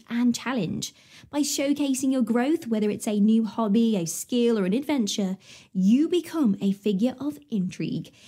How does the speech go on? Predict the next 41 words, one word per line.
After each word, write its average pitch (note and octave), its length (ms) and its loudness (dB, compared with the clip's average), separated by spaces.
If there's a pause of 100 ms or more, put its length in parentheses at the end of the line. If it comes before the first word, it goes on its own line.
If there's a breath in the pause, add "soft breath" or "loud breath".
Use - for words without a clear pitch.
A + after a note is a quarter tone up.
(160 loud breath)
It - 140 -6
compels D4 480 0
her C#4 120 -2
to B3+ 120 -2
want B3 240 2
to B3 80 0
be A#3 100 2
a A#3+ 60 2
part A3+ 380 -4
of G#3 100 0
your G3+ 180 2
journey, B3+ 560 0
or C4 160 -2
at A3 120 -6
the G#3 60 0
very F3+ 200 -2
least, A3+ 380 0
know G#3 100 2
more A#3 180 4
about A#3 320 -2
it. - 300 -10 (400)
Engage C#4+ 580 2 (160)
mutual F4+ 420 -2
friends. B3 500 -2 (200)
Have E4 200 -6
mutual D#4 360 0
friends D4+ 400 -2
drop B3+ 340 0
hints C#4+ 300 -2
about G#3+ 200 -8
the G3+ 80 -2
fun D4 360 0
things C4 260 0
that A#3 120 0
you G3+ 280 4
are A#3+ 220 0
up A#3+ 160 0
to, G3 280 0 (140 loud breath)
sparking B3 720 -2
her G#3+ 160 2
curiosity. F#3+ 960 -4